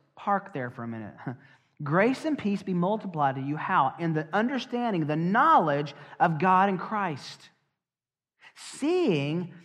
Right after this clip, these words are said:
that his divine power has granted to us," what's the next word? "Everything, all things, pertaining to life and godliness." Start, stop right there.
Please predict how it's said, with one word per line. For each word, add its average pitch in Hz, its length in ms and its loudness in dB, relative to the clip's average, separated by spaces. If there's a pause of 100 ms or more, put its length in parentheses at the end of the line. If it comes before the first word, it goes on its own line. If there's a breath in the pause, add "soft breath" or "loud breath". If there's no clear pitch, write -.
(260 loud breath)
that 165 140 2
his 302 460 2
divine 277 500 4
power 185 480 4
has 170 220 0
granted 190 560 -4
to 185 180 0
us," 170 380 0
what's 262 180 -6
the 277 80 -4
next 160 220 -4
word? 135 360 -4 (1040)
"Everything, 226 800 6
all 285 380 10
things, 147 600 -4 (480 soft breath)
pertaining 240 680 0
to 240 220 -2
life 247 680 6 (420 soft breath)
and 240 320 2
godliness." 233 440 6
Start, 208 440 0
stop 214 180 -4
right 214 140 -4
there. 165 320 -6